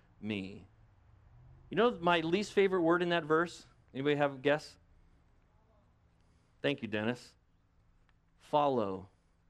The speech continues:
I've told you this story before. I'll make it brief, but when I was, my kids were young and we would do the, the, the day thing. What do you call it when you go on a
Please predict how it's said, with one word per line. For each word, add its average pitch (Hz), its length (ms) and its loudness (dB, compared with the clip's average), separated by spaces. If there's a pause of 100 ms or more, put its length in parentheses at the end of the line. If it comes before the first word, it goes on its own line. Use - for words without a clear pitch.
(640)
I've 135 120 0
told 185 220 0
you 180 60 -2
this 170 140 -2
story 185 220 2
before. 165 300 2
I'll 160 80 4
make 160 120 -2
it - 180 -20
brief, 160 260 0
but 147 80 0
when 143 160 0
I 156 80 4
was, 160 220 -2 (160)
my 143 100 2
kids 170 240 0
were 165 100 2
young 160 260 2
and 147 80 -2
we 147 100 0
would 143 100 -2
do 151 100 0
the, 135 140 -4 (100)
the, 110 280 0 (200)
the 104 220 -2 (440)
day 127 200 0
thing. 131 160 -8
What 135 60 -6
do 156 60 -2
you 160 60 -14
call 151 120 -6
it 120 60 -10
when 113 140 -8
you 113 80 -6
go 120 120 0
on 117 100 -2
a 107 40 -10